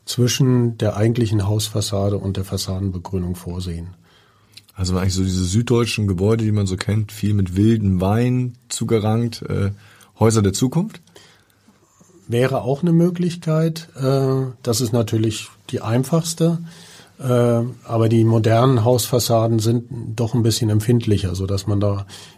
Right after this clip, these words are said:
Speaker 1: eben Abstand halten muss.
Speaker 2: Ich kann sagen, wenn die,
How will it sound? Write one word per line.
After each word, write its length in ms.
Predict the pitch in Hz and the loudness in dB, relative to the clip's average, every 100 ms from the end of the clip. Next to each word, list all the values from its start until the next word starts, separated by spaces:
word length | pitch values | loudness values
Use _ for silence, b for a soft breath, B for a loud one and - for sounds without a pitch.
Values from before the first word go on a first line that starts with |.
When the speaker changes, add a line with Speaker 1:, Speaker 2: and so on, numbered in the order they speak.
| B | B
Speaker 1:
eben 180 | 113 107 | 0 2
Abstand 480 | 110 - 101 90 | 0 -2 -2 -2
halten 260 | 92 87 87 | -2 -4 -6
muss. 280 | 87 95 - _ _ b b b - - | -8 -8 -12 _ _ b b b -12 -8
Speaker 2:
Ich 100 | 87 | -6
kann 120 | - | -6
sagen, 320 | - 92 87 80 | -2 0 0 0
wenn 100 | |
die, 80 | 85 | 0